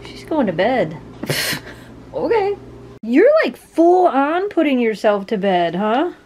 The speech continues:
You just, you just ready for bed? But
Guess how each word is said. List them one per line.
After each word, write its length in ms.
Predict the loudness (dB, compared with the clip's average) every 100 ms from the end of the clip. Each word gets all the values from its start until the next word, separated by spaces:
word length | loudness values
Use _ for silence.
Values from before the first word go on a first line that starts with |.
| _ _ -20 -20 _
You 80 | -10
just, 300 | -10 -10 -18 -20 _ _ -8
you 100 | -8
just 140 | -4
ready 160 | -2 -2
for 140 | -2
bed? 460 | 0 2 0 -2 -14 _ _ _ _ _ _ _ -8
But 300 | 0 0